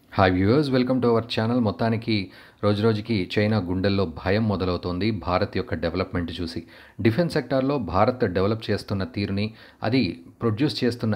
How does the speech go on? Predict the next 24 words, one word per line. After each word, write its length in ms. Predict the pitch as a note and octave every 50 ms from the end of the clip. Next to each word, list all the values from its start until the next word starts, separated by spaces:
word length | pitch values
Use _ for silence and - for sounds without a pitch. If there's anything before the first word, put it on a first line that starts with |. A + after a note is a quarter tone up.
| -
ఎక్విప్‌మెంట్‌ని 540 | G2+ G2+ - - B2 A#2+ A#2+ A#2 A2 G#2 G#2
చూసి 240 | - G2+ F#2+ - C3+
చైనాకు 380 | - - G2+ G2+ G#2+ G#2+ - A2
నిజంగానే 440 | F#2 F2 F#2+ G2 G2+ G2+ F#2+ A2
భయం 320 | A#2 E2+ D2+ E2+ F2 F#2+ G2
పట్టుకుంది. 420 | - - - - - - A2+ F#2+ - - - - - - - - -
ఏవో 140 | G#2+ C#3
చిన్న 220 | D3+ - C3 B2+ C#3+
చిన్న 260 | C#3 - D3+ D3 C3+ G#2
డ్రోన్లను 540 | F2+ G2+ A2 A#2+ C3 C3+ C3+ C3 A#2+ B2 B2+ F2+ E2 - - - - _ -
చిన్న 200 | - A#2 B2 C3+
చిన్న 220 | B2+ C#3+ C#3 C3+
పేలోడ్స్‌తో 540 | A#2+ A2+ A2+ A#2 B2 C#3 C3 - - - B2
తీసుకురావడం, 680 | B2 A2 A2 A2 - - G#2+ G2+ G2 G2+ G#2 A#2 A2 E2+ E2 E2 - - -
అటు 220 | G2+ - A2+ G2 E2 D#2+ - - - _ -
ఇదంతా 360 | F#2+ G2 A2 A#2+ B2+ B2 B2
ఒక 200 | G2+ F2 E2+ E2+
ఎత్తు 200 | A2 - - -
అయితే, 240 | F#2+ F2+ F2 A2 G#2+ E2+ - - - - - - _ -
పెద్ద 140 | - A2+ A#2 A#2
పెద్ద 180 | B2 D3 C3 C#3+ A2
మిజైల్స్‌ని 560 | F#2+ F#2+ F2+ F#2+ B2 C#3 C#3 C#3 - B2 G#2
చూసి, 420 | - - - A2 G#2+ - - A2 G2+ G2+ - - - - - - _ - -
ఆ 120 | G#2+ A2+